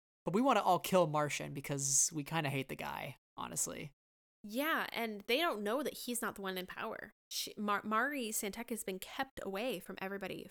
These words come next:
Speaker 2: for decades
Speaker 1: Yeah.
Speaker 2: upon decades. A secret that has been kept between Asgar and Martian and the, the members of the, the, the crew of the Gaze Electric,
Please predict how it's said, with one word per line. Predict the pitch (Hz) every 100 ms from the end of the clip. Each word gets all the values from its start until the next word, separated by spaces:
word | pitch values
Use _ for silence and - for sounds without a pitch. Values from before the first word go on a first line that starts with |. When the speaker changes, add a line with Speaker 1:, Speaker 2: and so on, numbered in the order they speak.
| -
Speaker 2:
for | 196 190 _ _ _ _ -
decades | 208 160
Speaker 1:
Yeah. | 151 139
Speaker 2:
upon | 143 185
decades. | 180 - - - - - -
A |
secret | 208 - 285 269 -
that | 208
has | 196
been | 196
kept | 202 - - -
between | 208 - 196 180 -
Asgar | 180 - 165 156 147 -
and | 185 180
Martian | 180 170 - 185 190 180
and | - 180 170 -
the, | 175 - _ _ _
the | -
members | 196 196 180 185
of | -
the, | - _ _ -
the, | 113 -
the | -
crew | - 214 123
of | -
the |
Gaze | - 180
Electric, | - - -